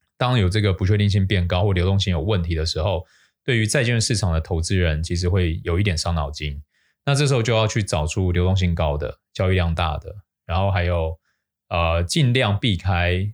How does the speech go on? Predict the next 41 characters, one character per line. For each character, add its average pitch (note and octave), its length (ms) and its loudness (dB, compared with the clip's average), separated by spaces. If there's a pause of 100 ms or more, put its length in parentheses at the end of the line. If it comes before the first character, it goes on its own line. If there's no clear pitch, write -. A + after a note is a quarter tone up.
(100)
所 - 180 -6
谓 F2 460 0 (280)
比 F2 120 -2
较 G2 160 0
偏 F#2+ 460 0
信 G2+ 200 0
评 E2 200 0
低 F2 180 -2
的， E2 100 0
就 F#2+ 200 0
是 F#2 40 -4 (140)
高 F#2 180 0
收 F2+ 200 0
益 F2 80 0
债 E2+ 180 -2
或 F2+ 180 0
者 E2+ 60 0
是 F2 260 -2
垃 F#2 120 -2
圾 F2+ 120 0
等 D#2+ 140 -4
级 D#2 160 -6
的 D2 80 -2
债 D#2 180 -2
券。 D2 320 -6 (360)
因 B2 120 0
为 A#2+ 220 2
往 A2 240 2
往 F#2+ 220 2
垃 G#2+ 80 2
圾 G#2+ 100 2
等 F2 140 2
级 E2 100 0
的 E2 60 2
债 F2+ 160 2
券 F2+ 160 0
在 G2 120 2
这 A2+ 160 -2
个 F#2+ 120 0
时 E2 160 -2
候， D#2 280 -4